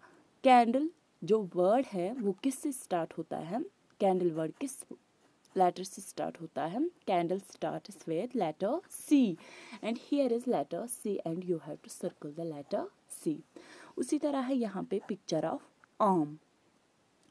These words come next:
आर्म किससे स्टार्ट होता है? A is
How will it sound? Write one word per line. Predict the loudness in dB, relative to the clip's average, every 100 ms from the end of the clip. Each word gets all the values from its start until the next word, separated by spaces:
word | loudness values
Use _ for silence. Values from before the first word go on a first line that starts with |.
| -20 -20 -20 -20 -20 _ _ 4
आर्म | 6 8 4
किससे | 0 0
स्टार्ट | 0 2 0 0 -6
होता | -6 -4
है? | -2 -4 -6 _ _ _ _ _ _ _ _ _ _ 4
A | 6
is | 6